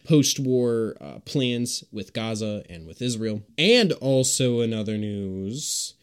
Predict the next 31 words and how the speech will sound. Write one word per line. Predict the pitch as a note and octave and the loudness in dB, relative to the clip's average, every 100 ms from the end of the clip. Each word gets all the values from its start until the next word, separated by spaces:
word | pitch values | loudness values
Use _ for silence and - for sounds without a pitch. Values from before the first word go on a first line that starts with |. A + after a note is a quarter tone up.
| B2+ | -16
Joe | - - D#3 G3 A3 G#3+ - | -6 2 6 8 8 4 0
Manchin | A2+ A#2+ D3 D3+ - C3 A2 G2+ - | 0 2 4 2 4 2 2 0 -2
will | A2 G#2 | -2 0
not | G2 G2+ G2+ | 0 -2 -4
run | A2+ A2 | -2 -2
for | - | -4
Senate. | A2+ - G2+ F#2+ F2+ - _ | -4 -2 -2 -4 -6 -10 _
He | - F3+ G3+ G#3 | -2 4 4 4
is | - D#3+ D#3 C#3+ B2 - A2+ - | 2 2 4 4 4 0 -4 0
one | C3+ | 4
of | D#3 | 4
my | C3 | 4
favorite | A#2 - D3+ E3 F3 D#3+ - A2+ | 0 0 0 0 -2 -4 -6 -8
Democrats | A2 G#2 G2+ A2+ A#2 - | -4 -4 -4 -6 -4 -6
because | - G#2 A2+ | -8 -6 -6
he's | - - D3+ | -4 -2 0
not | C#3 D3+ F3 - - | 2 0 -2 -8 0
a | |
Democrat, | C3+ D#3+ D#3+ E3+ F3 E3 _ | 6 6 4 0 -4 -4 _
really. | E3 E3+ E3 | 0 2 2
He's | D3+ A#2+ | 2 2
more | C3 | 2
of | B2+ | 2
a | G#2+ | 0
centrist. | B2+ B2 - B2+ - - - | 0 0 0 -2 -4 -8 -8
Uh, | A2 | -6
but | G2 C#3+ | -2 2
I | A3 | 2
like | B3+ C4 | 2 2
him | G#3+ | 0
because | F#3 D3+ C#3 | 0 0 -2